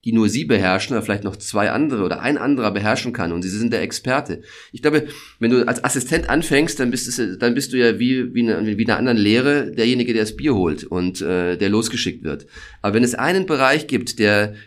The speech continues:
dich stolz macht, wo du der Experte bist, wo du so tief drinnen bist, dass dir kein anderer was vormacht, dann hast du die Möglichkeit,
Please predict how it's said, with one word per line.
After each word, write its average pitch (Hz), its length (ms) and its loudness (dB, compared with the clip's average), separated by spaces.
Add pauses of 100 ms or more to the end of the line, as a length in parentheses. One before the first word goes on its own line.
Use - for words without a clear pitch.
(100)
dich 101 140 -2
stolz 113 380 4
macht, 78 480 -4
wo 87 280 -8
du 98 60 2
der 92 120 0
Experte 110 500 0
bist, - 340 -6
wo 92 80 -2
du 98 100 0
so 127 180 2
tief 185 340 -6
drinnen 147 380 4
bist, - 380 -4
dass 107 120 -4
dir 117 140 -2
kein 135 220 0
anderer 147 340 -2
was 120 140 -2
vormacht, 117 500 0 (680)
dann 107 240 4
hast 120 160 -2
du 127 40 -6
die 127 80 2
Möglichkeit, 131 800 2